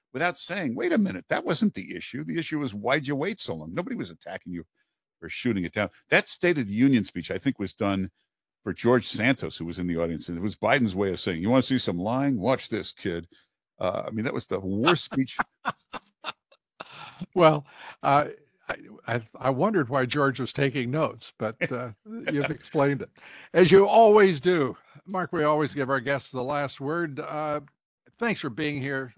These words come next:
Speaker 2: Always a lot of fun and, and a, and a good tutorial to listen to. I appreciate you being with us here today. Your concluding thoughts.
Speaker 1: I love this podcast. I listen to it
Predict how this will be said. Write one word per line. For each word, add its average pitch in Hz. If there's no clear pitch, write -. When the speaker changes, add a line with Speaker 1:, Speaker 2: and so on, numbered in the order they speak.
Speaker 2:
Always 139
a 127
lot 143
of 131
fun 127
and, 113
and 127
a, 110
and 127
a 113
good 147
tutorial 123
to 113
listen 104
to. 110
I 107
appreciate 110
you 120
being 107
with 110
us 98
here 110
today. 117
Your 180
concluding 196
thoughts. -
Speaker 1:
I 120
love 135
this 143
podcast. 139
I 90
listen 113
to 101
it 87